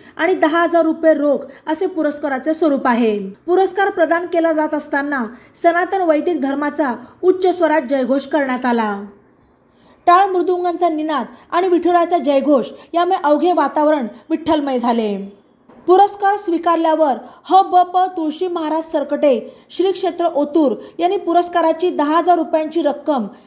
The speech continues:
आद्य श्री शंकराचार्यांच्या मंदिर उभारणीसाठी ह ब प विकासानंदजी महाराज मिसाळ यांच्याकडे सुपूर्त केली. श्रीमद आद्य जगद्गुरू शंकराचार्य जयंती निमित्त नगर तालुक्यातील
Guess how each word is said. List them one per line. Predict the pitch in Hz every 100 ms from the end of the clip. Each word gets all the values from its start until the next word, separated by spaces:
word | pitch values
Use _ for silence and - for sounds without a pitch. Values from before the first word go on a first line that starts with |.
| -
आद्य | 294 330 311
श्री | 370 403
शंकराचार्यांच्या | 392 339 302 339 349 339 311 320 339
मंदिर | 302 294 339
उभारणीसाठी | - 254 285 294 294 254 277 269 202 - -
ह | - 349
ब | 359
प | 370 370 370
विकासानंदजी | 311 311 339 339 339 320 311 311 330
महाराज | 311 277 302 269
मिसाळ | 262 247 302 240 - - -
यांच्याकडे | 320 311 320
सुपूर्त | 311 320 294 285
केली. | 269 254 233 220 202 202 - _ _ _ - - - -
श्रीमद | 359 381 403 427
आद्य | 320 320 359
जगद्गुरू | 320 311 330 254 320 240 - -
शंकराचार्य | - 349 339 381 381 370 359 370
जयंती | 311 294 302 311 349
निमित्त | 294 294 - 302 240 208 - - -
नगर | 285 330 359 403
तालुक्यातील | 381 330 330 320 311 294